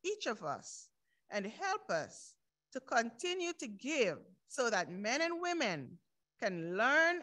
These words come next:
about you and your coming can be hastened.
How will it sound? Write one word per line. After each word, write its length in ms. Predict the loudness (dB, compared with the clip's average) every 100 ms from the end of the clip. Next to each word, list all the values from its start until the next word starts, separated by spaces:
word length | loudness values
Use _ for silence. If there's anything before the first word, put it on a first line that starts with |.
| -4
about 380 | 2 4 2 -4
you 320 | -4 -4 -6 -16 _ _ _
and 140 | -8 -2
your 140 | -4
coming 560 | -2 -2 0 -2 -6 -12 _ -8
can 100 | -8
be 140 | -8
hastened. 540 | -6 -8 -8 -12 -14